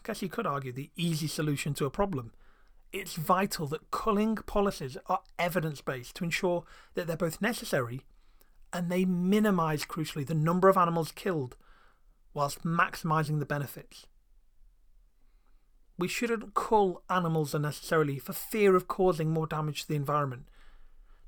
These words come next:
Neither should we hold off on culling, where to do so means fewer lives can actually be saved.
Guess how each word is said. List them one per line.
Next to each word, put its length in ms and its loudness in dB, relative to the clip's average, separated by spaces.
Neither 340 4
should 220 -4
we 100 0
hold 400 4
off 160 2
on 140 0
culling, 380 -6
where 180 4
to 120 -6
do 220 2
so 400 -4
means 220 0
fewer 380 -2
lives 520 -6
can 160 -12
actually 380 -8
be 140 -12
saved. 500 -14